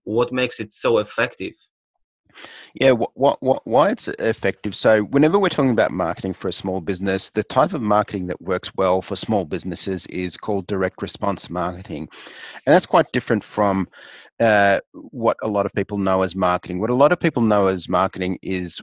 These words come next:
Speaker 2: what's called mass marketing, or sometimes it's called branding or something like that. So, um, uh, w-, what we wanna do is really, uh,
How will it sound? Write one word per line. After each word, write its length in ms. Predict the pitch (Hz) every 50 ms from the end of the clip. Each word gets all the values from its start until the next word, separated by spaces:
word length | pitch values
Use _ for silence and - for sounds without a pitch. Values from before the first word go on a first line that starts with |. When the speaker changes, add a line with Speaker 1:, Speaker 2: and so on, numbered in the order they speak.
| _ -
Speaker 2:
what's 180 | 104 101 -
called 260 | - - 101 92 80
mass 380 | 87 92 90 90 90 - - -
marketing, 640 | 92 90 82 82 80 - - 78 78 76 78 73 - -
or 420 | - 92 90 85 82 82 87 87 - -
sometimes 480 | - - - - - 95 85 87 90 85
it's 100 | - -
called 280 | - 82 78 80 76
branding 600 | - 76 78 82 85 85 85 80 82 82 80 78
or 200 | 69 71 67 -
something 340 | - - 85 80 - 92 90
like 180 | 78 71 82 -
that. 280 | - 85 85 85 - -
So, 320 | - - 104 98 92 90 85 - - - - - - - - _ -
um, 580 | 110 107 107 104 202 101 98 95 139 - - - _ _ _ _ -
uh, 180 | - 120 98 101
w-, 300 | 92 - - 135 117 -
what 380 | - - 143 131 120 147 - -
we 100 | 151 147
wanna 300 | 131 131 127 117 110 101
do 500 | 95 - - 104 104 101 101 101 98 95 - -
is 400 | 98 101 95 95 92 90 87 95
really, 540 | 95 98 98 95 87 90 92 90 90 90 - - - - - - - - _ _ -
uh, 140 | 104 98 -